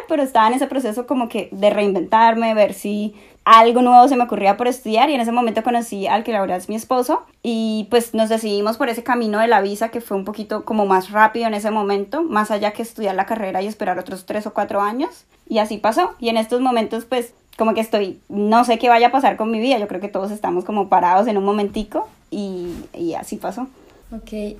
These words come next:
Speaker 2: y bueno, hemos visto en tus redes sociales y en tu canal de YouTube que ahorita lo último que hiciste antes de esta nueva aventura que viene fue dedicarte un poco a la panadería, ¿no? Y a los muffins y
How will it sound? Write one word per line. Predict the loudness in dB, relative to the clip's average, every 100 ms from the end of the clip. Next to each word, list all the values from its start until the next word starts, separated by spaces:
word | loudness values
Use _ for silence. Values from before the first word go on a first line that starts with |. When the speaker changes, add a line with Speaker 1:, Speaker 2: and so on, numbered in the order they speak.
| -8
Speaker 2:
y | -4 -2 -2 -2
bueno, | 0 -2 -4 0
hemos | 2 2 2
visto | 0 0 -2
en | -2
tus | -2 0
redes | 0 0
sociales | -4 0 2 2 0 -2
y |
en | -4
tu | -2
canal | -2 -2
de | -2 -2
YouTube | -2 -2 -2 -4 -4
que | 0 2 2 0
ahorita | -2 0 0 0 0 2
lo | 2
último | 2 2 -2 -2
que |
hiciste | -4 -2 -4 -4 -4
antes | -2 -2 -2 -2 -2
de | -2 -2
esta | -2 -4 -6 -6 -6
nueva | -4
aventura | -4 -4 -2 -2 -2 -6 -6
que | -2
viene | 0 0 -2 -4 -6
fue | -4 0
dedicarte | 0 2 0 0 -4 -4
un | -6
poco | -6 -4 -4
a |
la | -4
panadería, | -4 -4 -4 -4 -2 -2 -2
¿no? | -4 -4
Y | -2
a | -2
los | -2 -2
muffins | -2 -2 -2 -2 -4 -4 -4
y | -4 -4 -4